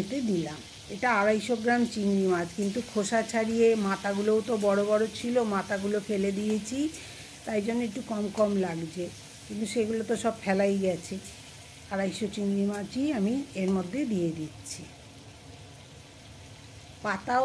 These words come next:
তোমার ছিল পনেরো ষোলোটার মতো পাতা ছিল, খুব বেশি বড় নাই, হাতের সাইজে, হাতের চেটোর থেকে একটু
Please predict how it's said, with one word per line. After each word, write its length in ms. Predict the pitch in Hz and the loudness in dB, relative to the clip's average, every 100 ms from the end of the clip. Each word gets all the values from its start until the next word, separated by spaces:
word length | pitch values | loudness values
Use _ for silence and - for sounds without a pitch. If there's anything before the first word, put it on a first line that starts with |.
| 254 | 2
তোমার 240 | 247 254 240 | 0 0 -2
ছিল 180 | - 226 240 233 | -2 2 2 2
পনেরো 320 | 220 214 214 208 - | 0 2 0 0 0
ষোলোটার 400 | 214 208 220 220 226 | 0 2 2 0 0
মতো 140 | 269 254 | -4 -2
পাতা 240 | 202 - 175 - | -2 -2 -4 -6
ছিল, 200 | - 139 139 - - - - - - - - - - | -12 -12 -14 -14 -16 -16 -18 -20 -18 -18 -18 -18 -10
খুব 140 | - 240 214 | -6 -2 -2
বেশি 220 | 240 294 269 226 | 0 2 4 6
বড় 180 | 208 208 202 | 6 6 4
নাই, 140 | 190 208 - | 2 0 0
হাতের 440 | 208 - 233 233 220 - - - - - - - - | -2 6 8 8 4 -8 -18 -18 -18 -18 -18 -8 4
সাইজে, 420 | 233 220 208 226 196 | 4 4 2 0 2
হাতের 260 | 190 226 220 | 0 0 0
চেটোর 300 | 233 202 214 - | 0 -2 -4 -2
থেকে 180 | 240 254 214 | -2 0 0
একটু 220 | - | 0